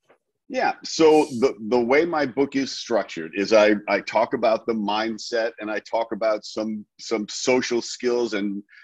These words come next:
communication tools. And then I dive into a whole series of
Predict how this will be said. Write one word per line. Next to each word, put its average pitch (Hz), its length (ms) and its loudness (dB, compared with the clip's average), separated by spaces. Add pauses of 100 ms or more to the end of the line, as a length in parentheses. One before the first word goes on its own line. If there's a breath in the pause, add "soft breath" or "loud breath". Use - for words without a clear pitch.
(260 soft breath)
communication 117 800 2
tools. 107 560 -2 (360 soft breath)
And 110 120 -2
then 131 160 4
I 147 160 4
dive 120 420 -2
into 117 540 -4
a 95 60 -4
whole 156 360 -4
series 139 520 -6
of 113 160 -6